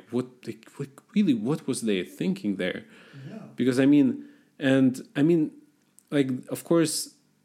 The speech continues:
Speaker 1: one thing is to say that they, I mean, you could say, like, they didn't, um,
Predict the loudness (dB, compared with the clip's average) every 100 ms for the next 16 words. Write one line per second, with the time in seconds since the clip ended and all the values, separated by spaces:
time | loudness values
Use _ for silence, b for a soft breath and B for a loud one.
0 | _ _ _ -8 -2 0 0 2 4 4
1 | 2 -4 -4 2 4 4 2 2 2 2
2 | 0 2 4 2 0 -4 B B B -6
3 | 0 2 2 0 2 2 4 2 2 0
4 | 0 2 2 2 -4 -18 b b b b
5 | b b b b _ _ _ -6 0 0
6 | 0 -2